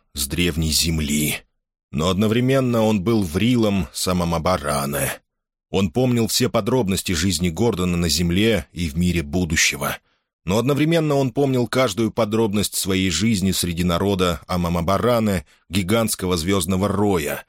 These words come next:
который люди называют «малым Магеллановым облаком». Двойной набор воспоминаний ошеломил ту его часть, которая оставалась Гордоном. Но та часть, которая была Врилом, давно привыкла к подобному.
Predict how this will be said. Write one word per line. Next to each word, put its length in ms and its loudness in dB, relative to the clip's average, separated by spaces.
который 320 -2
люди 260 0
называют 520 0
«малым 380 -2
Магеллановым 800 -2
облаком». 680 -2
Двойной 400 2
набор 320 2
воспоминаний 920 0
ошеломил 600 0
ту 160 -2
его 220 0
часть, 420 0
которая 320 -2
оставалась 560 -4
Гордоном. 720 -2
Но 160 -2
та 220 0
часть, 400 0
которая 360 0
была 240 2
Врилом, 680 0
давно 360 0
привыкла 500 -2
к 80 -14
подобному. 720 -4